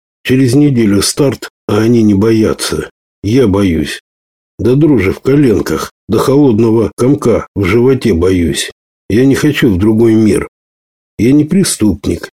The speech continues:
не извращенец. Зачем мне туда?» И тут же услужливая память подсказала: Карута. Отравленная долина,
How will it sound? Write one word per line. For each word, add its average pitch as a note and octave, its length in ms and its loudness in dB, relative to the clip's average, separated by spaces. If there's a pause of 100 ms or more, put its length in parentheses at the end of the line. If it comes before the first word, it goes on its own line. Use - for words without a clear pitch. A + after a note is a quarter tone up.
не C#3 160 2
извращенец. G2+ 920 -2 (180)
Зачем C3+ 460 0
мне G2 220 2
туда?» G#2+ 400 -2 (480)
И A#2 80 -2
тут F3+ 260 0
же F#2 240 -2 (120)
услужливая A2 840 0
память A#2 560 -2
подсказала: F2 880 -4 (380)
Карута. F#2+ 680 -2 (760)
Отравленная G2+ 840 0
долина, G2 640 -2